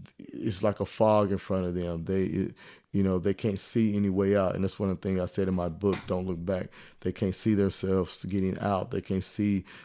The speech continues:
themselves getting help. You know, they can't see the family that loves them or,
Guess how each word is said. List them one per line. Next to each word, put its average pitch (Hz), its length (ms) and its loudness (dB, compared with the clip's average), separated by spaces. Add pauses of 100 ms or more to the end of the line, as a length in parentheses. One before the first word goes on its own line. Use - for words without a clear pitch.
themselves 98 480 0
getting 92 320 -2
help. 101 360 -2 (300)
You 95 140 2
know, 92 120 2
they 95 140 0
can't 101 280 0
see 113 240 0
the 95 120 0
family 101 420 2
that 87 200 0
loves 95 400 2
them 90 340 -2
or, 87 300 0